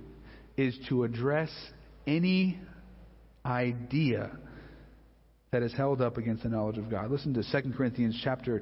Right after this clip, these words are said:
ten, verses four and five. Paul says, "For the weapons of our warfare are not of the flesh, but have divine power to destroy strongholds.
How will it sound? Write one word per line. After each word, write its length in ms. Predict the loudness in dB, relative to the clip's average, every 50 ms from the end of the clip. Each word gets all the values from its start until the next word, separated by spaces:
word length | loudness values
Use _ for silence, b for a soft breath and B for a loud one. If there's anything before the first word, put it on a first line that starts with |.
| -2 -4 0
ten, 460 | 2 2 4 4 2 2 0 -2 B B B B B B B B B B -20 -20 -6 0
verses 340 | 2 2 2 0 -4 -6 -6 -2
four 200 | 0 2 4 4
and 120 | 2 2 0
five. 280 | 0 0 0 0 -2 -4 -10 -14 -18 -20 -20 -20 -20 -20 -20 -20 -20 -20 -20 -20 -20 -20 _ _ _ _ -14 -2
Paul 180 | 0 0 2 2
says, 200 | 2 0 0 0 0
"For 100 | 2 2
the 100 | 2 2
weapons 480 | 4 2 2 2 2 2 2 0 -2
of 260 | 0 2 2 2 2
our 380 | 2 2 2 4 4 4 4 4
warfare 720 | 2 4 4 4 4 4 2 0 0 0 2 2 2 2
are 220 | 2 2 2 2 2
not 460 | 0 -2 0 2 4 4 4 2 0 0
of 240 | 0 0 0 0 -2
the 80 | -4
flesh, 380 | -4 0 0 2 2 2 0 -4 -8 -14 B B B B B B B B
but 180 | 2 2 2 2
have 560 | 0 0 2 2 2 2 2 0 -2 -2 0
divine 600 | 0 0 2 2 2 4 4 4 2 2 2 0
power 460 | 0 0 2 2 4 4 4 4 2
to 140 | 2 0 -2
destroy 640 | 0 0 -2 -2 -4 0 2 4 4 4 4 2 0
strongholds. 680 | -2 -2 0 0 2 2 0 -2 -4 -6 -6 -10 -14